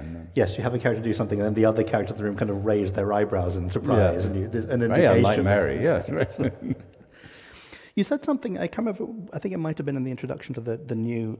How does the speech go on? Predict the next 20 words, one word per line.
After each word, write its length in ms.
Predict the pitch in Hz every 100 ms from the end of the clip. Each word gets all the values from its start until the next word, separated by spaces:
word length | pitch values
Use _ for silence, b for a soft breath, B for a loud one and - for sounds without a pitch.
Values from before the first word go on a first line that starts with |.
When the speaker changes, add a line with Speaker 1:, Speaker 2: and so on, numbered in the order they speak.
| -
Speaker 2:
uh, 300 | 107 98 98 - -
the 100 | 120
thirtieth 300 | 107 117 107
edition 400 | 110 110 - 101 -
of, 160 | 101
the 180 | - 117 147 -
thirtieth 260 | 113 110 107
anniversary 400 | 104 107 104 101
edition 220 | 98 -
of 80 | 110
Birdsong. 420 | 107 - 104 107
You 120 | 104
talked 300 | - 156 156
about, 380 | 135 113 104 - B B B B
um, 240 | 123 113 -
one 320 | 135 117 123
of 100 | 127
the 300 | - 107 110 - - _ _ - -
kind 240 | - 127
of 120 | 113